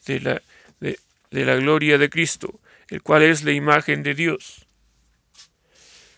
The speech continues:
Pero no nos predicamos a nosotros mismos, sino a Jesucristo,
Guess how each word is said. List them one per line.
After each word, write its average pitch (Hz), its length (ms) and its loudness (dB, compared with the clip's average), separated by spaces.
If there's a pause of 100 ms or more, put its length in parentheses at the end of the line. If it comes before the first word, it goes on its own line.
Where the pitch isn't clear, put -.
(140)
Pero 160 380 6
no 202 160 0
nos 220 480 0 (640)
predicamos 165 720 2
a 151 60 4
nosotros 165 580 -2
mismos, 175 440 -2
sino 147 360 -2
a 143 80 -2
Jesucristo, 147 840 -6